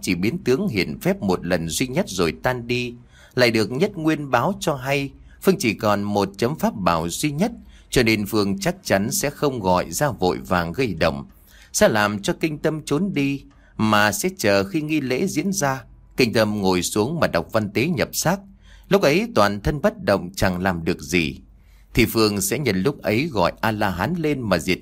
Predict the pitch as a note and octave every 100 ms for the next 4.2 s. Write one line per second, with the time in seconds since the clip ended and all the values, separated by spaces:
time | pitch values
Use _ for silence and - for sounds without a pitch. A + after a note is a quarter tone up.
0 | - C3 A#2+ C3 A#2+ B2 B2+ B2 - -
1 | - - E3 A2 G2+ A2+ D3+ D#3+ D3+ D#3+
2 | D3+ D3+ D3+ A2 F2+ C2+ F2+ F#2+ E2 D#2+
3 | F#2 - F2+ F#2 D#3+ C#3+ D#2+ E2 E2 D2+
4 | D2+